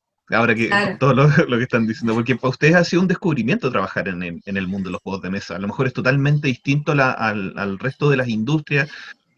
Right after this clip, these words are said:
Speaker 1: llámese revistas, eh, cualquier tipo de, de, de expresión artística. Le, con todo lo que, con todo lo que han visto ahora, con todo lo que han asimilado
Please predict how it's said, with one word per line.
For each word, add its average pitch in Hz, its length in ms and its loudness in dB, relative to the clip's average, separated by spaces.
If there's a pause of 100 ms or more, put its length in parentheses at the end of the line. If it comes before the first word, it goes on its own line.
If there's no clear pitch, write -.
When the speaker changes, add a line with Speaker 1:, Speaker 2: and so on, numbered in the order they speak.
(220)
Speaker 1:
llámese 120 880 2
revistas, 120 1200 0
eh, 104 560 -4 (640)
cualquier 151 300 0
tipo 165 320 0
de, 160 160 2
de, 147 300 0
de 143 120 0
expresión 139 380 -4
artística. - 440 -8 (880)
Le, 127 260 2
con - 280 -4
todo 190 160 4
lo 202 140 2
que, 175 560 0 (180)
con 135 160 -2
todo 165 140 -2
lo 175 120 -2
que 165 100 -4
han 156 220 2
visto 147 280 -2
ahora, 117 180 0
con 113 120 -4
todo 143 140 2
lo 160 100 -2
que 156 60 -2
han 151 80 2
asimilado 147 840 -2